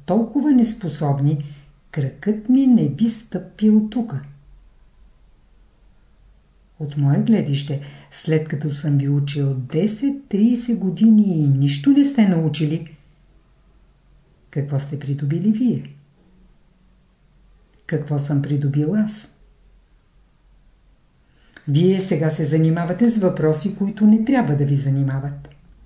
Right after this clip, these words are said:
Отде е дошъл учителят, каква е неговата задача?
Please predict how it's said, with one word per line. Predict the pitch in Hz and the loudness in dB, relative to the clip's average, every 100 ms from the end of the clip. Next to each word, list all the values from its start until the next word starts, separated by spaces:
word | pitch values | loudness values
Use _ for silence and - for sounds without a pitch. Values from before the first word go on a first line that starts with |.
| _ _ _ _ _ _ _ _ _ - - _ _ - - 185 | _ _ _ _ _ _ _ _ _ -20 -20 _ _ -20 -12 -8
Отде | 185 285 | -4 0
е | 254 139 | 0 0
дошъл | 135 160 139 | -4 -4 -4
учителят, | 135 247 240 247 247 240 | -2 -4 -2 0 -2 -4
каква | 143 147 180 | -8 -4 -2
е | 185 | 0
неговата | 160 151 143 143 135 | 0 -2 -4 -6 -10
задача? | - 135 196 233 - 233 | -10 -8 -4 -6 -4 -6